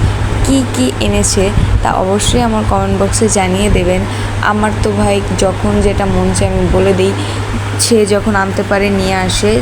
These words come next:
যদি আমার বলার সাথে সাথেই আনতে পারে তাহলে তো তখনই দিয়ে যায়। সব সময় তো হাতে টাকা থাকে না, কারণ আপনাদের ভাইয়া হচ্ছে মাসিক বেতনের একটা, আহ, কাজ করে, রেগুলার না। তাও সে যথাসাধ্য চেষ্টা করে তার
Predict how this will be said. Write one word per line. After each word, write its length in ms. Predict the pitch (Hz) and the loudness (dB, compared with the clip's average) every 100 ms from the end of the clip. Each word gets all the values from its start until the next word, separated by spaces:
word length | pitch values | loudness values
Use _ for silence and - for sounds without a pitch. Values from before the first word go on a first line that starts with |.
| 202 | 0
যদি 220 | 214 214 | 0 0
আমার 220 | 220 214 196 | 0 0 0
বলার 260 | 196 196 214 | 0 2 0
সাথে 280 | 214 185 202 | 0 0 0
সাথেই 320 | 220 240 240 | 0 0 0
আনতে 220 | 233 233 233 | 0 0 0
পারে 160 | 233 226 | -2 0
তাহলে 320 | 208 202 196 | 0 0 -2
তো 180 | 202 202 214 | -2 -2 -2
তখনই 360 | 196 - 208 190 | 0 0 0 0
দিয়ে 200 | 196 190 | 0 0
যায়। 200 | 180 190 - - - - - 226 | 0 -2 0 0 0 0 -2 0
সব 180 | 220 202 - | 0 0 -2
সময় 280 | 240 247 254 | 0 0 0
তো 80 | 269 | 0
হাতে 280 | 247 233 233 | 0 0 0
টাকা 240 | 208 202 220 | 0 0 0
থাকে 300 | 233 190 180 | 0 0 0
না, 180 | 190 202 | 0 0
কারণ 200 | - 185 | 0 0
আপনাদের 400 | 190 - 190 196 | -2 -2 0 2
ভাইয়া 340 | 196 196 202 202 | 2 2 2 0
হচ্ছে 260 | 202 - | 0 0
মাসিক 400 | 208 202 202 233 202 | 0 0 0 0 0
বেতনের 460 | 220 214 214 220 214 | -2 0 0 2 2
একটা, 420 | 202 - 226 214 - - - - - | 2 0 2 0 -2 -4 -4 -4 -2
আহ, 180 | 202 190 - | -2 -2 -2
কাজ 260 | 196 196 - | -2 -2 -2
করে, 300 | 196 185 190 - - - | 0 0 -2 -2 -4 -2
রেগুলার 520 | 208 202 202 220 220 | 2 4 4 2 2
না। 240 | 202 185 202 220 - - - - - - - - - - - - | 0 -2 -2 -4 -4 -6 -4 0 2 2 2 0 0 -2 0 0
তাও 300 | 220 240 254 | 2 0 0
সে 200 | 240 214 | 0 2
যথাসাধ্য 880 | 196 190 220 214 208 196 196 240 233 | 2 2 0 2 0 2 2 2 2
চেষ্টা 340 | 220 - 214 196 | 0 0 -2 0
করে 220 | 196 196 190 | 0 0 0
তার 140 | 190 | 0